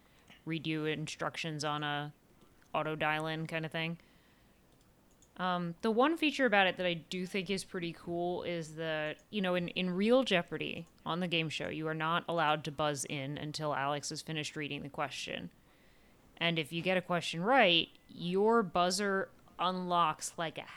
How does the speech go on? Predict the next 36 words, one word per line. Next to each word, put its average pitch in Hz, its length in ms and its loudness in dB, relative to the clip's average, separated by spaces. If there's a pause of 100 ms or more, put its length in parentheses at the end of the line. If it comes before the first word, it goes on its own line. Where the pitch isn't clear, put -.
(120)
half 180 200 0
second 160 520 -2
before 156 380 -4
everyone 151 340 -6
else's, - 420 -6
and 147 80 -10
it's 139 120 -12
called 160 200 0
the 160 60 -2
buzzer 165 400 2
advantage. 147 540 -4
And 151 100 -12
people, 180 320 0
like, 165 300 0 (360)
people 233 220 4
who 233 80 6
go 202 160 8
on 185 140 6
Jeopardy 180 400 2
practice - 1080 2 (1000)
their 175 140 4
buzzer 151 320 -2
skills. - 420 -4
That's 160 180 0
how 165 400 4
vital 151 600 0 (120)
just 160 200 -2
sometimes 151 380 -4
being 151 200 -8
the 139 60 -8
first 143 260 -6
person 156 240 -6
to 147 60 -8
ring 147 180 -8
in 147 160 -8
is. 151 300 -10